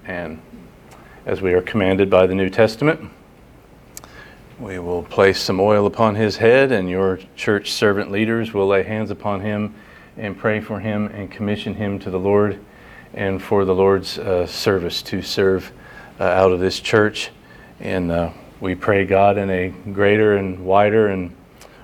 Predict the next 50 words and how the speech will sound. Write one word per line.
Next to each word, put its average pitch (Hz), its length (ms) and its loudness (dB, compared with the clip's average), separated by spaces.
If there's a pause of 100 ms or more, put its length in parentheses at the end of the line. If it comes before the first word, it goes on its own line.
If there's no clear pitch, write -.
(100)
wonderful 101 460 0
way 101 360 2 (500)
in 110 160 0
the 104 100 -2
community. 98 520 -2
It's 87 140 -4
a 87 40 -8
very, 101 220 4
very 101 240 2
happy 104 380 0
day 101 380 -2 (500)
in 107 180 -6
the 101 80 0
life 98 300 0
of 92 80 -8
a 90 80 -8
church, 113 440 -4
even 98 280 -6
a - 20 -10
small 104 320 0
church, 107 380 -2
to 92 80 -12
be 95 100 -2
raising 101 480 0
up 104 220 0
more 101 180 0
leaders 104 480 0
within 104 280 0
the 92 60 0
church 95 460 2 (560)
and 95 400 -2
commissioning, 101 680 0
uh, 95 260 -4
these 95 220 -4
servant 95 380 0
leaders 95 360 -2
to 92 100 -12
go 98 220 2
into 95 260 -2
the 92 80 -2
community 98 500 0
and 92 140 0
the 92 40 -2
world 95 300 4
at 90 60 -2
large 92 420 0
to - 120 -18
preach 95 320 -4
the 92 60 -10
gospel 85 480 -2